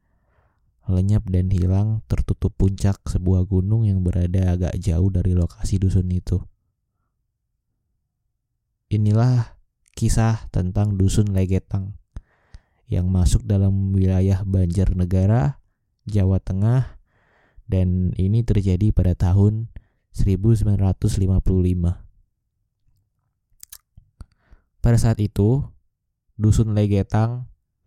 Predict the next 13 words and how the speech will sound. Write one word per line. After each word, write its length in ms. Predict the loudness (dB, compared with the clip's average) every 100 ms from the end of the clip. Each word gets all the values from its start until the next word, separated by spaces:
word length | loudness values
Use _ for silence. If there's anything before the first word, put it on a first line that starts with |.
| -16
yang 320 | -2 0 0 -2
terletak 480 | -2 -2 -2 -4
di 160 | -2 -2
Desa 400 | 0 0 0 -2
Pekasiran, 960 | -2 -4 -2 -2 0 0 2 0 0 -6 -16 _ _ _
Kecamatan 560 | -2 2 2 0 0 -2
Batur, 640 | -2 0 2 2 2 -6 -12 _ -4
Banjarnegara, 1120 | -2 0 0 0 0 0 0 0 0 -2 -6 _ _ _ _ _ _ _ _ _
merupakan 400 | 0 2 2 0
sebuah 320 | 0 2 2 4
dusun 400 | 2 2 2 2
yang 80 |
makmur. 640 | 0 -2 0 0 0 -6